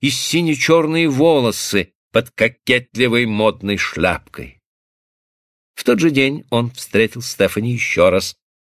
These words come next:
Она и ее отец, так же, как и он с Эйлин, сидели за столом капитана. Каупервуд и Эйлин не знали сначала, как отнестись к этой девушке, которая невольно заинтересовала их обоих.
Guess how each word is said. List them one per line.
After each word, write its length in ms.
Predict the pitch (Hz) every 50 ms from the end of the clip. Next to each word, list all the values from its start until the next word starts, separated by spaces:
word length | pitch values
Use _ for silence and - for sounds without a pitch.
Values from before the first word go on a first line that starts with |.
| _ _ _
Она 520 | 160 160 151 139 135 135 131 117 101 - - _
и 80 | 147
ее 340 | 127 120 113 101 92 92 92
отец, 560 | 98 98 - - 156 - - - - - - _ _
так 240 | - 117 101 82 76
же, 120 | 76 87
как 320 | - - 107 95 - - _ _ _ _ _
и 100 | - 135
он 220 | 95 85 73 -
с 160 | - - - - -
Эйлин, 380 | 190 202 196 185 180 180 180 - _ _ _ _ _ _ _ _ _ _ _
сидели 680 | - - - 90 78 73 123 160 160 156 160 - - _
за 200 | 92 87 85 90
столом 540 | - - - - 71 64 67 85 92 107 117
капитана. 680 | - - - 92 - - - - - - 62 64 - _ _ _ _ _ _ _ _ _ _ _ _ _ _ _ _ _ _ _
Каупервуд 560 | - 101 101 98 98 98 95 95 101 101 98
и 40 | 92
Эйлин 360 | 92 101 107 107 107 110 113
не 120 | 113 113 110
знали 300 | 90 95 117 131 131 131
сначала, 460 | 123 - 151 131 - 120 104 92 92
как 220 | 90 110 101 -
отнестись 640 | 107 98 - 113 110 98 - - - 113 98 - -
к 60 | -
этой 220 | 92 85 87 87
девушке, 580 | 82 78 90 92 90 82 85 - - 90 82 - _ _ _ -
которая 340 | 104 104 - 95 104 110
невольно 540 | 113 123 127 113 131 151 165 165 160 165 165
заинтересовала 840 | 135 131 160 151 139 127 135 131 120 113 - 110 107 117 127 131 123
их 160 | 113 - -
обоих. 640 | 107 92 76 71 64 62 64 - - - _ _